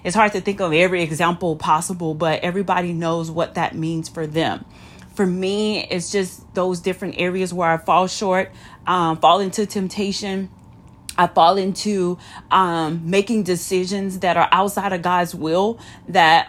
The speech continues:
are not aligned with where he's wanting me to go. And I feel like I'm, you, like God said, "Go right," and I went left. Um,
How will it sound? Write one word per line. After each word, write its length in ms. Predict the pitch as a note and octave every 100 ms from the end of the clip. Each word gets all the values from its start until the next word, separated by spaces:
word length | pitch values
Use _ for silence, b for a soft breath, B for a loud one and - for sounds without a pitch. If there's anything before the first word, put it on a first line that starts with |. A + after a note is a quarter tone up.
| -
are 260 | F3+ E3+
not 280 | E3+ F3 F3+
aligned 400 | - F#3 F#3 F#3+
with 100 | G3 F#3
where 200 | F3+ F#3
he's 220 | G3 F#3
wanting 320 | F#3 F#3 F#3
me 100 | F3+
to 80 | E3+
go. 500 | D3+ D3+ D#3 G#3 A3+ B B B -
And 320 | F#3 F3 D#3
I 120 | D#3+
feel 180 | E3+ F3
like 180 | F3 F3+
I'm, 460 | F3+ F3 F3+ D#3 -
you, 280 | - F#3 G3
like 260 | F#3+ F3+ F3
God 240 | F3 F#3
said, 220 | G3+ F3+
"Go 200 | F3+ D#3
right," 240 | C3 F#3 -
and 140 | F#3
I 100 | F3
went 280 | F3+ F3+ -
left. 500 | - F3+ G#3+ C#4 - - B B
Um, 560 | F3 F#3 F3+ E3 F3